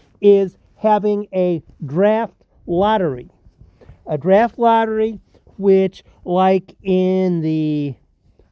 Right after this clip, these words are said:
um, N B A, in the N B A, teams don't necessarily try to lose games down the stretch because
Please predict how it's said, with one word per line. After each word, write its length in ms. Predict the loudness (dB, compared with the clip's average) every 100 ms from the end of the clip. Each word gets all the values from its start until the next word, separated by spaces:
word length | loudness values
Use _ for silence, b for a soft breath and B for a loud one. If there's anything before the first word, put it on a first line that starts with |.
| _ -2
um, 720 | 0 2 2 -2 -4 -8 -12 _ 0
N 160 | 0 2
B 200 | 2 2
A, 340 | 2 -2 -8 _ _ _ _ _ _ _ -6
in 120 | -2
the 160 | 2 2
N 140 | 0
B 180 | -2 0
A, 280 | 0 -2 -6 -20 _ _
teams 680 | -2 0 0 -2 -4 -8 _ -12 0
don't 320 | 2 2 0
necessarily 1800 | 2 2 0 -14 -8 -2 0 0 0 -2 -4 -6 -6 -4 -4 -6 -8 -10
try 520 | -8 0 0 2 0 0
to 160 | 0
lose 340 | 0 0 -2 -4
games 380 | -4 -4 -8
down 260 | -6 -6 -6
the 80 | -10
stretch 640 | -10 -6 -6 -8 _ _ _ _ _ _ _ _ -14
because 1200 | -6 -6 -6 2 4 4 4 2 2 0 -4 _